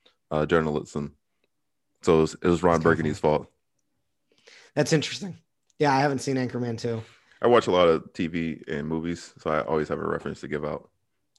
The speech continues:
Speaker 2: Fair
Speaker 1: That's,
Speaker 2: enough.
Speaker 1: that's, that's my purpose to this. In facts, every now and then.
Speaker 2: So I'll pull back from my,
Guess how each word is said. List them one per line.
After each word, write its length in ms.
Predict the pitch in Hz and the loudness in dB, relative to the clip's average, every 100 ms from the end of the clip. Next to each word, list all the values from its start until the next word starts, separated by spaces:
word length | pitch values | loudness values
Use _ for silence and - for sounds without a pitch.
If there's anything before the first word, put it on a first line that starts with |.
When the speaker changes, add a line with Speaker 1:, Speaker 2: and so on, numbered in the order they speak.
| _ _ | _ _
Speaker 2:
Fair 160 | 135 | -2
Speaker 1:
That's, 80 | 131 | -2
Speaker 2:
enough. 100 | 131 | 2
Speaker 1:
that's, 180 | 95 - | 2 2
that's 240 | 98 98 | 0 2
my 140 | 95 82 | 2 2
purpose 460 | 85 78 78 - | 2 0 -4 -6
to 120 | - 85 | -6 0
this. 280 | 82 - - _ - _ _ _ _ _ - - _ - _ _ _ - - - | 0 -2 -20 _ -20 _ _ _ _ _ -20 -20 _ -20 _ _ _ -20 -20 -6
In 120 | - 127 | 2 6
facts, 420 | 98 80 - - - | 6 4 -4 -10 -2
every 160 | 98 | 0
now 100 | 78 | 0
and 80 | 73 | -4
then. 160 | 73 78 _ _ - _ _ _ - - | -8 -10 _ _ -20 _ _ _ -20 -2
Speaker 2:
So 160 | 185 | 2
I'll 160 | 185 208 | 6 6
pull 220 | 220 214 | 6 8
back 280 | 180 180 175 | 8 4 2
from 200 | 180 160 | 0 2
my, 480 | 151 147 139 139 | 4 4 2 -2